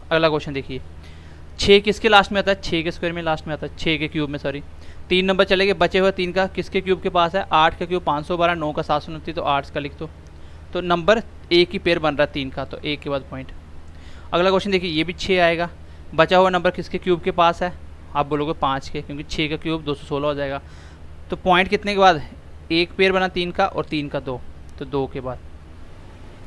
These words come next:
हमेशा उल्टी side से point लगाना है, ठीक है, Left से, अ, राइट hand से left की side चलना है। यहाँ पे देखिए, आठ किसके last में आता है, आप बोलोगे, "सर दो के cube में।"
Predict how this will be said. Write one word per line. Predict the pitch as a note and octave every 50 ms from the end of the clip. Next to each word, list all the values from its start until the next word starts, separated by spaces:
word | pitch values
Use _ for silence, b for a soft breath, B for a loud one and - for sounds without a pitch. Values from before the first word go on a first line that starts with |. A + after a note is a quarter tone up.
| - - -
हमेशा | F3 F3 F3 - - G#3+
उल्टी | F3+ F3+ E3+ D3 - G3+
side | - G#3+ G3+ F#3
से | - G3
point | D#3+ D#3+ D#3 D#3+
लगाना | D#3+ C#3+ C3+ C3+ C3+
है, | C3+ -
ठीक | F3 F3 -
है, | A#3
Left | F3+ D#3 D#3+ D#3+ D#3+ - -
से, | - A3+
अ, | B3 - B B B B B B B B B -
राइट | D#3 D#3 D3+ C3+ A#2 E3 E3 E3+ F3 F#3+ F#3 G3+
hand | F#3+ F#3+
से | - - G#3+
left | E3+ D3 C#3+ -
की | - E3
side | C#3+ D3+ C#3+ C#3
चलना | - C3 B2 B2+ B2
है। | - - - - - B B B B B B -
यहाँ | E3 E3+ E3+
पे | F#3
देखिए, | F3 D#3+ D#3 E3+
आठ | - - F3 F3+ F#3+ G3 -
किसके | G#3 - - G#3+
last | G3+ G3 G3 F#3+ - G#3
में | F#3+ F#3
आता | F#3 - F#3
है, | F#3 - - - - - -
आप | D#3+ E3 D#3
बोलोगे, | E3 E3 F3 F3 -
"सर | G3
दो | E3+ D3 E3 D#3+ D3+
के | E3+ E3
cube | D3+ D#3+ D#3+ D#3+ D3+
में।" | D#3+ E3